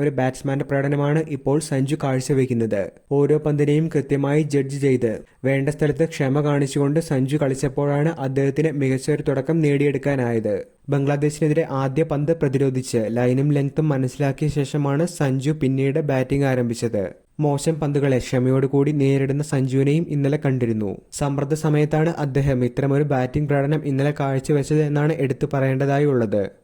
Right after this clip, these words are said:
തിളങ്ങാനാവാതെ പോയാൽ ഇനിയൊരു തിരിച്ചുവരവ് പോലും കടുപ്പമാണെന്നിരിക്കെ വലിയ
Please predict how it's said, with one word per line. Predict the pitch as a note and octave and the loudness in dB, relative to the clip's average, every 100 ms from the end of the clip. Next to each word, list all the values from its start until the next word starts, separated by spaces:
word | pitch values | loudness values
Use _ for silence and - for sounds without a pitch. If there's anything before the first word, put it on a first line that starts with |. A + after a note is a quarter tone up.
| - | -4
തിളങ്ങാനാവാതെ | C#3+ C#3 C#3+ D3+ D3 C#3+ D3 D3+ | 0 0 0 0 0 0 0 0
പോയാൽ | C#3 C3 A#2+ A2+ | 0 2 0 0
ഇനിയൊരു | B2+ C3+ C#3 | 0 0 0
തിരിച്ചുവരവ് | C3+ B2+ C#3+ C#3 D3 C#3+ | 0 0 0 2 2 0
പോലും | C#3+ D#3+ D#3 | -2 -2 -2
കടുപ്പമാണെന്നിരിക്കെ | C3+ C3 D3+ D3 C#3+ D3 B2+ B2 A2 - - _ - | -2 0 0 0 2 2 2 2 0 -2 -12 _ -2
വലിയ | C#3 C#3 | 2 2